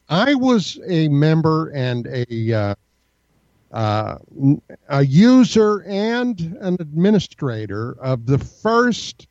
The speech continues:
actual computer network devoted to primarily U F Os, but other aspects of what could be called the paranormal. And that was called Paranet. Now,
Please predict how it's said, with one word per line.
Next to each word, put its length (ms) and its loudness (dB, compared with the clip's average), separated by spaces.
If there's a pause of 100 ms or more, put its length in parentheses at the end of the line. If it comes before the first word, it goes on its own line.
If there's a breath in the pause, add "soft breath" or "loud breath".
(240)
actual 840 -2
computer 800 2 (1300)
network 800 0 (260)
devoted 680 0
to 500 0 (840)
primarily 720 0
U 340 -2
F 220 -8
Os, 420 -4
but 160 -2
other 300 0 (100)
aspects 880 -4
of 140 -6
what 200 -2 (120)
could 260 -2
be 160 -2
called 320 -4
the 60 -6
paranormal. 680 0 (560)
And 160 0
that 320 2
was 220 0
called 580 -2 (180)
Paranet. 600 -2 (1200)
Now, 340 -2